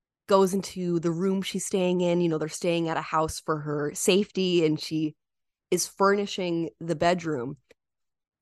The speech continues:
putting up framed photos of Kaylee on the walls and talking about why this is her favorite picture, recounting stories. And she sounds like such a sweet, doting mother and genuinely grieving. You'd think if you'd killed your own daughter, you wouldn't want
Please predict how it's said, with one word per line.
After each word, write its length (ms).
putting 240
up 260
framed 580
photos 640
of 460
Kaylee 440
on 80
the 80
walls 440
and 200
talking 440
about 360
why 300
this 220
is 80
her 100
favorite 380
picture, 480
recounting 600
stories. 640
And 240
she 240
sounds 460
like 100
such 220
a 40
sweet, 680
doting 460
mother 440
and 300
genuinely 580
grieving. 540
You'd 180
think 200
if 100
you'd 220
killed 320
your 120
own 120
daughter, 360
you 140
wouldn't 220
want 360